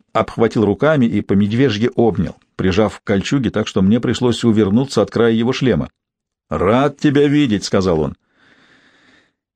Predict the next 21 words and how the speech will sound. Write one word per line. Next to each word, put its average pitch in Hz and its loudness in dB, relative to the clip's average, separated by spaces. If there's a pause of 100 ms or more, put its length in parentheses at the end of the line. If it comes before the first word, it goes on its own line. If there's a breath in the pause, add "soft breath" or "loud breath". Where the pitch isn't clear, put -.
Я 131 2
заметил, 180 2
что 147 0
к - -4
нам 156 2
подъехал 135 2
ещё 123 2
один 160 0
всадник, 85 -2 (880)
и, 101 2
оглянувшись, 117 0 (260)
узнал 143 2 (180)
Беренгера. 110 2
Тот - 0
улыбался 117 2
мне 95 2
с - -6
седла. 92 -2 (340)
Он 95 0
снял 98 0
шлем, 139 0